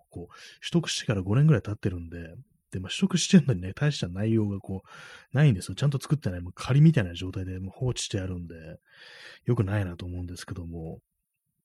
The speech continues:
一応まあなんか写真がね、こう見れるみたいな感じでね、適当、ほんと適当な感じにしかやってないんで、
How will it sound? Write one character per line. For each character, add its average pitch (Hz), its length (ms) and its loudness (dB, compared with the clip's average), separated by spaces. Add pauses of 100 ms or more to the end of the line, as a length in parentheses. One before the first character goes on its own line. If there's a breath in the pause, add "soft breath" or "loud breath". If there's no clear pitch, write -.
(140)
一 110 220 -2
応 165 60 8
ま 156 100 12
あ 120 40 4
な 104 80 0
ん 104 40 2
か 98 80 -2
写 - 160 -4
真 131 240 4
が 131 100 4
ね、 135 120 4
こ 101 100 -4
う - 20 -4
見 98 100 0
れ 120 100 4
る 104 80 2
み 92 100 -2
た 101 80 -2
い 90 40 -4
な 87 100 -10
感 92 180 -8
じ 92 100 -8
で 92 60 -4
ね、 95 180 -6
適 - 260 -10
当、 110 100 -14
ほ 123 180 -14
ん 110 160 -2
と 135 80 -2
適 - 180 -2
当 147 100 2
な 143 80 4
感 135 140 4
じ 123 100 0
に 131 60 0
し - 80 -6
か - 80 -6
や 87 60 -12
っ - 20 -16
て - 140 -6
な 101 100 -2
い 95 60 -4
ん 85 80 -10
で、 - 80 -18